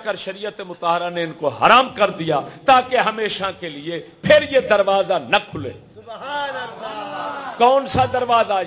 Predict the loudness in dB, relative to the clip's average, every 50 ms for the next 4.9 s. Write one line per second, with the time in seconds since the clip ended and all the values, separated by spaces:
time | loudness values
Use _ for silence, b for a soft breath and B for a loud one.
0 | -6 -4 -2 -2 0 0 -2 -4 -6 -10 -10 -12 -8 -8 -8 -4 2 4 6 6
1 | 6 4 2 2 0 0 0 -6 -14 -8 -6 -6 -6 0 4 4 4 4 4 -2
2 | -6 -8 -8 -4 -6 -6 0 2 6 6 6 6 4 0 0 0 0 0 0 2
3 | 4 2 2 2 2 0 -2 -2 -6 -10 -12 -14 -18 B B B B B B B
4 | B B 6 6 6 6 2 0 0 2 2 0 2 2 2 0 0